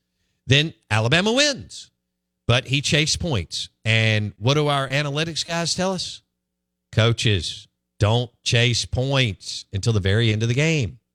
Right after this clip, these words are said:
It doesn't, it, it doesn't work out for you. You can think it does,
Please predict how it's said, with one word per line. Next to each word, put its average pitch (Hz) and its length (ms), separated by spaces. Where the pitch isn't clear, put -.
It 110 140
doesn't, 117 380
it, 113 180
it 101 160
doesn't 101 320
work 123 200
out 165 280
for 113 120
you. 71 180
You 101 100
can 151 140
think 240 180
it 262 80
does, 131 440